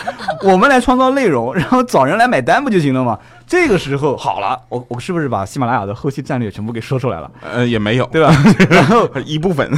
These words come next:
Speaker 1: 对，国家又把四G、五G网络将来一开始就整个全程联网，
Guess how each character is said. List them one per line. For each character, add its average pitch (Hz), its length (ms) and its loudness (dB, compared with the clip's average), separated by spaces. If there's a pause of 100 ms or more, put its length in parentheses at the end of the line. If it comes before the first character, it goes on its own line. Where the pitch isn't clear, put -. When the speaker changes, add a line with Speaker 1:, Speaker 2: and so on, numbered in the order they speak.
(160)
Speaker 1:
对， 202 160 4
国 170 240 2
家 254 180 6
又 254 140 2
把 139 120 4
四 202 240 -4
G、 190 160 -8
五 127 160 -4
G 135 140 -6
网 120 160 -2
络 131 100 -2
将 180 200 -4
来 185 120 -2
一 190 160 -10
开 190 240 -6
始 127 200 -10
就 135 180 -8
整 123 380 -6
个 180 180 -2
全 139 240 -8
程 151 100 -4
联 143 180 -8
网， 127 140 -8